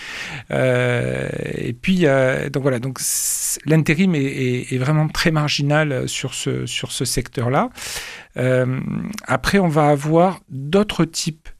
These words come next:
de, de, de contractualisation qui vont être les indépendants, les freelances,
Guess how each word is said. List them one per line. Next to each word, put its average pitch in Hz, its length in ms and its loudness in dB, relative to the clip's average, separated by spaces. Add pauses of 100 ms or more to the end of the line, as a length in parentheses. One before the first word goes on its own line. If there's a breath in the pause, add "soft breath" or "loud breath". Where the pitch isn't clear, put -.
de, 131 720 0
de, 123 200 -2
de 123 120 -4
contractualisation 139 1000 0
qui - 160 -6
vont 139 140 0
être 165 300 -4 (180)
les 143 180 2
indépendants, 139 520 2 (140)
les 139 60 -4
freelances, - 600 -4